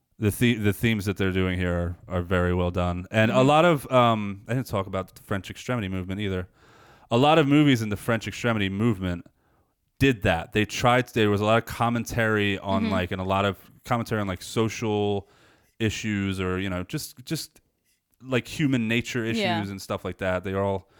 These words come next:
Speaker 1: like, Martyrs, definitely. Martyrs was all
Speaker 2: Definitely.
Speaker 1: about, like, philosophy and, like, um, there's a bunch of stuff about nihilism and stuff in it,
Speaker 2: Mm-hmm.
Speaker 1: uh, which I think is really, really interesting. And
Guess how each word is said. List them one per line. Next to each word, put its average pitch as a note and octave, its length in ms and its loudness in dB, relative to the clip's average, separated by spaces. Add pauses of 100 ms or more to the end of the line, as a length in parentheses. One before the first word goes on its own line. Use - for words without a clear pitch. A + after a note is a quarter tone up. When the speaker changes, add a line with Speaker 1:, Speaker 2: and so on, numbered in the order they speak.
(220)
Speaker 1:
like, B2+ 160 2
Martyrs, A#2+ 520 4
definitely. F#2+ 440 0
Martyrs A2 420 4
was G#2 140 -2
all F2+ 60 -2
Speaker 2:
Definitely. A2 220 4
Speaker 1:
about, G2+ 240 0
like, F#2 120 -6
philosophy F#2 960 -2
and, F2+ 120 -6
like, F2+ 280 -10 (440)
um, F#2 160 0
there's F2+ 140 -4
a - 20 -18
bunch G2+ 220 -6
of - 40 -10
stuff G#2 160 -4
about F2+ 160 -6
nihilism G2 600 0
and F2+ 100 -6
stuff - 320 -4
in F#2+ 140 -2
it, - 20 0 (160)
Speaker 2:
Mm-hmm. - 500 -12
Speaker 1:
uh, G2 200 6
which C#3 180 2
I A3 100 6
think C#4 120 6
is G3 100 6
really, F#3+ 240 8
really D3 280 6
interesting. F#2+ 580 0 (200)
And A2+ 320 4